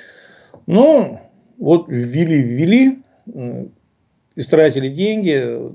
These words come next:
отчитались, показали, сделали фотографии, что вот в Уфе появились такие секции. Абсолютно бесполезные для Уфы. То есть я не говорю, что они бесполезные в целом.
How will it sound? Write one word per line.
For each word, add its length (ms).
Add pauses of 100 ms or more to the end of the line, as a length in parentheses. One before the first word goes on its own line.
отчитались, 680
показали, 600
сделали 340
фотографии, 540
что 260
вот 120
в 40
Уфе 220
появились 480
такие 300
секции. 340
Абсолютно 460
бесполезные 720
для 180
Уфы. 400 (320)
То 80
есть 120
я 100
не 80
говорю, 160
что 160
они 160
бесполезные 760
в 60
целом. 500